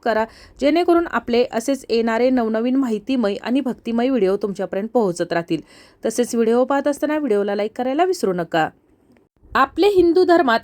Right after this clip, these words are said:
अनेक रूढी परंपरा, शकुन, अपशकुन अशा गोष्टी मानल्या जातात. घरात पाल येणं ही खूप सामान्य गोष्ट आहे, पण आपल्याकडे घरात पाल येण्याचा संबंध भविष्यातील शुभ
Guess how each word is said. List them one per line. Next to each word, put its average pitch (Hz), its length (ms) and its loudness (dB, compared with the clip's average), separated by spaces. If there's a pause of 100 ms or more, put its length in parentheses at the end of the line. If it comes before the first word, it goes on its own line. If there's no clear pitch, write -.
अनेक 349 300 -2
रूढी 302 200 0
परंपरा, 269 640 0
शकुन, 254 420 0 (100)
अपशकुन 277 680 0
अशा 262 220 -2
गोष्टी 233 340 0
मानल्या 190 340 0
जातात. 175 360 0 (480)
घरात 269 400 4 (160)
पाल 294 260 2
येणं 247 380 -2
ही 285 180 0
खूप 381 220 -2
सामान्य 226 480 -2
गोष्ट 202 280 -2
आहे, 185 220 -2
पण 247 320 -2
आपल्याकडे 226 540 0
घरात 240 260 0 (100)
पाल 247 180 2
येण्याचा 214 440 -4
संबंध 277 460 -2 (480)
भविष्यातील 302 600 4
शुभ 294 220 0